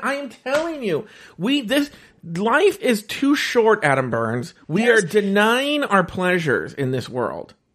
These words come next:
Speaker 2: There's nothing wrong with it. This is just a me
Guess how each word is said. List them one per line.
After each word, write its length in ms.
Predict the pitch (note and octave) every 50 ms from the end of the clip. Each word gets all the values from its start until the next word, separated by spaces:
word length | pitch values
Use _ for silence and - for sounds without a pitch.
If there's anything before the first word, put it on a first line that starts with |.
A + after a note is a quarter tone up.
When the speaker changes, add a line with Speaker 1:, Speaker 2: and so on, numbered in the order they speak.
| _ _ _ _ _
Speaker 2:
There's 360 | - F#3 B3 C#4 D#4+ D4 A3
nothing 560 | C#4+ D4 D#4 E4+ E4+ E4+ F4 E4+ E4+ D#4 B3+ G#3
wrong 360 | G3+ F#3+ A#3 D4 D4+ B3 G#3+
with 240 | D3+ D3+ C#3 - -
it. 320 | C#3+ C#3+ D3 C#3+ - -
This 200 | F3 A3+ A3+ -
is 100 | C#4+ C4
just 200 | C#4+ D4 - -
a 100 | C4+ A3
me 580 | G3+ G3 G3+ G#3 A3 A#3 A3+ A3+ A3 A3+ C4